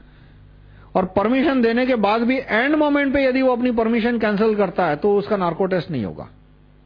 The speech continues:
तो अब, मेरे ख्याल से कौन परमिशन देगा? जिस जज ने ये जजमेंट दिया उसका नार्को टेस्ट ही सबसे पहले करवाना चाहिए। तो कौन क्रिमिनल है जो कि परमिशन देगा कि मेरा नार्को टेस्ट करो? तो अभी हालत ये है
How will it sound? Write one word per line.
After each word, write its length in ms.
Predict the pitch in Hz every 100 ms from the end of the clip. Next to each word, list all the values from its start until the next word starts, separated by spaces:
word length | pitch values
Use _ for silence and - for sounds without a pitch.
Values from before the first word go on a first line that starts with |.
| - - - - - - - - - - - - - - - -
तो 100 | 226
अब, 840 | 220 233 262 269 262 233 175 151 160
मेरे 280 | 151 185
ख्याल 200 | 214 240
से 80 | 262
कौन 300 | 254 208 247 262
परमिशन 440 | 240 240 233 220
देगा? 240 | 208 202 185
जिस 180 | 190
जज 240 | 165 180 185
ने 120 | 220
ये 200 | 226 226
जजमेंट 420 | 202 185 196 220
दिया 140 | 220 226
उसका 260 | 196 226
नार्को 300 | 208 208 214
टेस्ट 260 | 208 196 -
ही 60 | 214
सबसे 280 | 196 -
पहले 280 | 202 202 190
करवाना 380 | 190 180 175 175
चाहिए। 340 | 170 156 190 - - 160 151 - -
तो 80 | 190
कौन 280 | - 220 254
क्रिमिनल 500 | 254 254 254 254 247
है 80 | 240
जो 100 | 240
कि 120 | 226
परमिशन 460 | 233 220 233 220 233
देगा 240 | 226 226
कि 100 | 220
मेरा 260 | 220 214 214
नार्को 340 | 196 185 185
टेस्ट 240 | 196 196 -
करो? 200 | 190 185
तो 120 | 214
अभी 200 | 202 247
हालत 380 | 196 196 233 240
ये 140 | 262
है 180 | 214 196